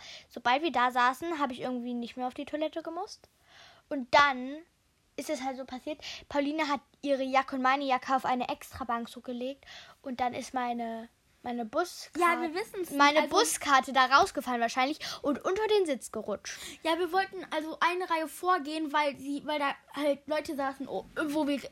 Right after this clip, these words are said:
Speaker 2: richtig gesessen haben.
Speaker 1: Ja, genau.
Speaker 2: Weil, und dann wollte, hat sie sich geschämt, da immer lang zu gehen.
Speaker 1: Ja,
Speaker 2: Und
Speaker 1: weil ich
Speaker 2: dann
Speaker 1: konnte ja nicht jede fünf Minuten da lang
Speaker 2: <clears throat> Und dann ist sie
Speaker 1: gehen.
Speaker 2: halt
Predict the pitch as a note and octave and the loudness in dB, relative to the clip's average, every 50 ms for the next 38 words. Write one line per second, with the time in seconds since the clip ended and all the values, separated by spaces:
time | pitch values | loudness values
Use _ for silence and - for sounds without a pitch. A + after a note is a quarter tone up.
0 | - B3+ C4+ C#4+ - C#4+ C#4+ - D4 A#3+ C#4+ C#4+ C#4 C#4 D#4+ E4 D#4+ E4+ E4 D#4+ | -6 -6 -6 -6 -8 -8 -8 -8 -10 -6 -4 -4 0 4 6 8 8 8 8 6
1 | F4+ F4 F4 E4+ E4 D#4+ D4+ C#4 C4 C4 C4 E4 D4+ C4+ E4 E4+ F4 E4+ E4+ - | 2 4 4 6 6 6 6 6 4 2 0 -2 -2 0 0 0 0 -2 -6 -4
2 | D4+ E4 D#4 D#4+ - F4 D4+ D#4 - D4+ D4 - D#4 D#4 D#4 D#4 - C#4 C#4 C4+ | -4 -4 -4 -4 -6 -6 -6 -6 -8 -8 -6 -6 -6 -4 -2 -4 -2 0 0 0
3 | C#4 D4 E4 - C#4+ A#3 C4+ D4 D4+ D4 E4 E4+ F4+ F#4+ F4 E4 D4 C#4+ C#4+ C#4+ | 0 0 -2 -6 -8 -4 0 0 4 8 10 10 10 10 10 8 6 6 4 6
4 | - G4 F#4+ F#4+ G4+ D#4+ D4+ D#4 D4+ - D#4+ E4 E4+ E4+ E4+ - - E4+ D#4+ - | 6 6 8 8 6 6 6 4 0 2 2 4 4 4 2 0 0 -2 -2 -2
5 | D#4+ D4 D4 D4+ C#4+ C#4 B3 B3+ B3+ C4+ D4 D4+ E4 E4+ E4+ E4 D#4 E4+ - D4 | -2 -2 -2 -2 -2 2 2 4 6 8 6 6 6 4 2 2 2 2 2 2
6 | D4 C#4+ C#4 D4 D4+ D#4 - A#3+ - D#4+ D#4 D4+ D4 | 2 4 4 4 2 2 0 -2 -2 0 0 0 0